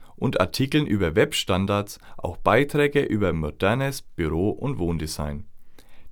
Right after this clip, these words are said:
Die preisgekrönte Seite hat aber noch mehr zu bieten,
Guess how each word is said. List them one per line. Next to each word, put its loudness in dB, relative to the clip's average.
Die -2
preisgekrönte 2
Seite 0
hat 6
aber 4
noch 2
mehr 2
zu -4
bieten, -6